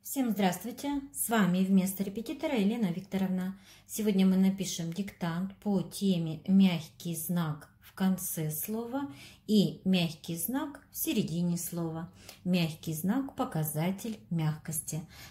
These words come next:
Также вспомним орфограммы, имена собственные. Имена собственные пишутся с большой буквы. Давайте запишем по середине строчки слово «диктант»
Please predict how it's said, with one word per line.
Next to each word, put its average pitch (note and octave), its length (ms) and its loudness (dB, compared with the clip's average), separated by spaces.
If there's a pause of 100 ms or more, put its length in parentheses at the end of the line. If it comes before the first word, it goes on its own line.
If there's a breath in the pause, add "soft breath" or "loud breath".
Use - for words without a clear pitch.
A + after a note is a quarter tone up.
Также F3+ 300 2
вспомним E3 640 0
орфограммы, G#3+ 720 0 (380 loud breath)
имена F3 720 4
собственные. E3+ 1000 -4 (280 loud breath)
Имена E3 360 2
собственные C#4+ 640 -2
пишутся A3 540 -4 (100)
с D3+ 100 -6
большой F3+ 600 -2 (100)
буквы. D#3 560 -6 (260 loud breath)
Давайте E3+ 320 2
запишем E3+ 520 -2 (180)
по F#3 180 2
середине E3 540 -2
строчки - 480 -6
слово E3 400 -2 (140)
«диктант» G3+ 920 0